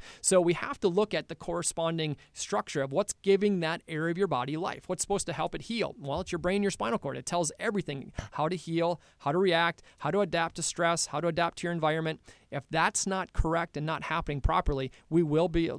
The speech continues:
disease and dysfunction. That's what research shows, proves it over and over and over and over again. In fact, there's a direct correlation between outcomes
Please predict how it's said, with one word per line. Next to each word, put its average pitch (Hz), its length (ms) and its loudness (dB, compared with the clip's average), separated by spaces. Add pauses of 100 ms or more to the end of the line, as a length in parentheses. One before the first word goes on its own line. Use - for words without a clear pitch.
(180)
disease 139 340 0
and 147 100 -2
dysfunction. 151 440 -4
That's 147 160 -6
what 143 180 -4
research 165 320 0
shows, 160 300 0
proves 170 340 2
it 160 160 0
over 170 320 2
and 147 200 -6
over 156 300 -2
and 147 220 -6
over 151 300 -2
and 147 200 -6
over 143 320 -2
again. 135 340 -2 (380)
In 160 120 2
fact, 208 360 2 (240)
there's 190 240 6
a 185 60 2
direct 175 280 -2
correlation 185 500 0
between 165 400 0
outcomes 175 640 0